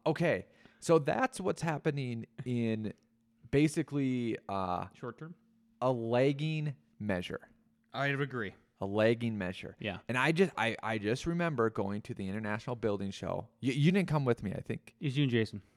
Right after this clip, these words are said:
Speaker 1: Jason, and, and asking, like, "Hey, what's gonna happen in the economy?" And they're like, "Oh, everything looks great." And then covid happens, right?
Speaker 2: Yeah.
Speaker 1: And because I said, barring, barring something crazy gonna happen.
Speaker 2: Yeah.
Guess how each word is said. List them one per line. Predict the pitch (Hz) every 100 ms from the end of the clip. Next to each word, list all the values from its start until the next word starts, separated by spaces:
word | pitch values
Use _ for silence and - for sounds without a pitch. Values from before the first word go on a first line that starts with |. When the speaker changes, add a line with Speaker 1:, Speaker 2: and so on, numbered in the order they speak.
| -
Speaker 1:
Jason, | 127 127 - 101 - -
and, | 110 117
and | 123
asking, | 120 127 - 107
like, | 95 -
"Hey, | 165
what's | 151
gonna | 160 143
happen | 120 131
in | 113
the | 101
economy?" | 143 160 107
And | 101
they're |
like, | 113
"Oh, | 220 226
everything | 165 165 160
looks | 143 -
great." | - 113 -
And | 117
then | 113
covid | 117 104 90
happens, | 82 - - 85
right? | 92 - - -
Speaker 2:
Yeah. | 117 107
Speaker 1:
And | 135 127 139
because | 135 139 123
I |
said, | 123 131 98
barring, | 120 120 131 123 110
barring | 120 127 127
something | 120 113 104
crazy | - 90 90
gonna | 76 85
happen. | 73 - -
Speaker 2:
Yeah. | 117 107